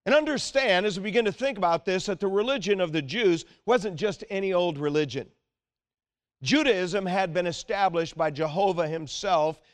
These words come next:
at Mount Sinai after he delivered Israel from slavery in Egypt.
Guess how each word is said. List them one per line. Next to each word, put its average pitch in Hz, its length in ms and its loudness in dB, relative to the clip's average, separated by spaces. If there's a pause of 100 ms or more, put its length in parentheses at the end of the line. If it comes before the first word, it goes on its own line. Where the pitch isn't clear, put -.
(140)
at 170 160 2
Mount 175 320 2
Sinai 165 600 0
after 170 300 0
he 170 140 -4
delivered 160 520 -2
Israel 147 600 0 (260)
from 156 220 0
slavery 147 720 0
in 143 80 -2
Egypt. 143 540 -6